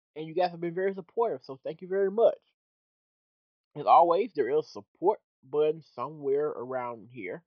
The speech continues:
Um, I think maybe, maybe not, not <laughs> sure. Um, but if you support the, the podcast,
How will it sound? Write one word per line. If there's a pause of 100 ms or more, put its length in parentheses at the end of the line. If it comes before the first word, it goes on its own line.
(460)
Um,
I
think (300)
maybe,
maybe
not,
not
<laughs>
sure. (500)
Um,
but
if
you
support (140)
the, (300)
the
podcast,